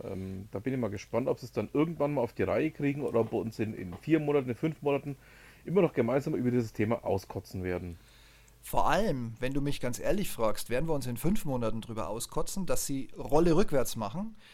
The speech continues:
Speaker 2: Dann heißt dieses
Speaker 1: Mhm.
Speaker 2: Ding, keine Ahnung, YouTube Premium for Audio, dann musst du dafür separat bezahlen, zusätzlich auf den, auf den Premiumpreis on top.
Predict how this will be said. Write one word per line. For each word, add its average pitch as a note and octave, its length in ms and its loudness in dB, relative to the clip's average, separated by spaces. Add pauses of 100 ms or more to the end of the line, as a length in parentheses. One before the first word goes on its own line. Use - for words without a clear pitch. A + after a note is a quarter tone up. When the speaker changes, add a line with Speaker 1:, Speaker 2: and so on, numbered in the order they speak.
(140)
Speaker 2:
Dann B2+ 220 -2
heißt D3+ 280 2
dieses D#3 280 -2
Speaker 1:
Mhm. C3 60 0
Speaker 2:
Ding, F#3+ 260 6
keine D3+ 340 0
Ahnung, F#3 500 -2 (220)
YouTube G3+ 540 4
Premium G3+ 500 4
for C#3 260 2
Audio, E3 600 0 (300)
dann C3+ 160 0
musst E3+ 240 2
du D#3 80 2
dafür D3+ 260 4
separat D#3 560 2
bezahlen, D#3 460 -2
zusätzlich F3+ 580 0
auf C#3+ 220 2
den, C3+ 320 0
auf C3 180 -4
den B2+ 160 -4
Premiumpreis C#3+ 720 2
on G#2+ 140 -6
top. - 320 2